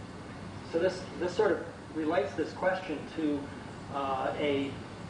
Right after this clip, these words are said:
extremal problem in relativity, which was, was recently solved last year. It's called the Penrose inequality.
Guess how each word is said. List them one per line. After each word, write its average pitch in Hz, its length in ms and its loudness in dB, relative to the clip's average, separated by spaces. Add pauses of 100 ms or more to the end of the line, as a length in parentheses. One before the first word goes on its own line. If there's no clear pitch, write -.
(280)
extremal 185 540 2
problem 165 300 4
in 135 120 0
relativity, 151 540 4
which 139 200 2
was, 135 140 0 (220)
was 139 140 -2
recently 147 360 -4 (120)
solved - 340 -2 (840)
last - 120 -8 (160)
year. 139 100 -2
It's 143 140 -6
called 139 180 -4
the 135 180 -6
Penrose 135 260 -2 (220)
inequality. - 460 -6